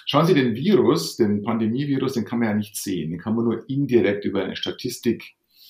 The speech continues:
gewissermaßen über eine Petrischale oder über Röntgenbilder abbilden. Die Klimaveränderungen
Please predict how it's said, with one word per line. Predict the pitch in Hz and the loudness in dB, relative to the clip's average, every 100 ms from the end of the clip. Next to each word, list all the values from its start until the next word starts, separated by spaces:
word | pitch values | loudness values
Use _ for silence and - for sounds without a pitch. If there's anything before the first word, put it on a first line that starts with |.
| - - _ | -20 -20 _
gewissermaßen | - 107 113 98 95 104 107 | -4 -2 0 0 0 0 0
über | 92 104 101 104 | 0 0 0 0
eine | - 95 | 0 -2
Petrischale | - 117 113 107 - 92 98 104 90 | 0 -2 0 -2 0 0 0 0 0
oder | - 104 98 | -2 -2 0
über | - 92 95 | -2 -2 -2
Röntgenbilder | - - 107 - 98 95 95 95 95 _ - _ _ _ - | -2 -4 -8 -2 2 2 2 0 -4 _ -20 _ _ _ -8
abbilden. | 117 - - - - - - - - _ _ _ _ | -8 -6 -2 -2 -2 -6 -14 -18 -18 _ _ _ _
Die | 117 | -4
Klimaveränderungen | - 170 196 - 95 98 110 117 120 117 117 113 | 2 4 6 4 0 0 2 4 4 2 0 -2